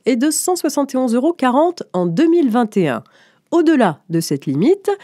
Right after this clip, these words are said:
les bons d'achat et chèques cadeaux restent exonérés s'ils sont distribués en relation avec un événement précis, si leur montant n'est pas disproportionné par rapport à l'événement, c'est-à-dire si le seuil de cinq pour cent du plafond mensuel par événement et par année civile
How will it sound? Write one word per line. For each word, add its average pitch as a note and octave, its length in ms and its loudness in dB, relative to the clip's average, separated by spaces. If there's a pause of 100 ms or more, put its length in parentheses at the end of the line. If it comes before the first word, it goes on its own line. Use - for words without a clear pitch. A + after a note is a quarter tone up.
(240)
les D#3 120 0
bons B3 240 2
d'achat C4+ 520 -2
et E3 80 -2
chèques D#3 260 -6
cadeaux F#3 320 0
restent C#4 320 -2
exonérés F3 560 -2
s'ils A3 240 -4
sont F#3 180 -4
distribués F3 640 -2 (140)
en E4 180 0
relation B3 380 0
avec E3 240 -2
un D3 100 -2
événement C3 380 -4
précis, A#3 540 -6 (380)
si - 220 2
leur F4+ 160 2
montant D4+ 360 0
n'est F#3+ 120 0
pas C#3+ 160 -4
disproportionné D#3+ 960 -4
par G3 140 -2
rapport D3+ 320 -4
à C#3 60 -4
l'événement, C#3+ 480 -2 (220)
c'est-à-dire E3+ 500 -4
si - 160 -8
le D3 100 -4
seuil E3+ 300 -2
de C3 120 -6
cinq A3+ 340 -4
pour A#3 200 -4
cent A3+ 180 -4
du G3 140 -4
plafond F3 320 -6
mensuel F3 400 -4
par F#3 220 -4
événement F3 400 0
et D#3+ 80 -4
par D#3+ 180 -6
année D#3+ 200 -2
civile D#3 440 -4